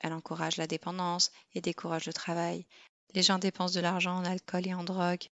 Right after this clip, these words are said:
les allocations familiales augmenteront la fécondité, et qu'en fin de compte, elle est insoutenable et inabordable pour les budgets nationaux.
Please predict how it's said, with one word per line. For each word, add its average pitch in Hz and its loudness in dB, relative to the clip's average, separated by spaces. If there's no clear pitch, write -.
les - 6
allocations 175 4
familiales 185 0
augmenteront 180 -4
la 180 2
fécondité, 190 -2
et 220 -4
qu'en 202 2
fin 180 -2
de 185 -8
compte, - -4
elle 190 4
est 190 2
insoutenable 196 2
et 180 0
inabordable 190 4
pour - -6
les 165 -2
budgets 185 -2
nationaux. 160 0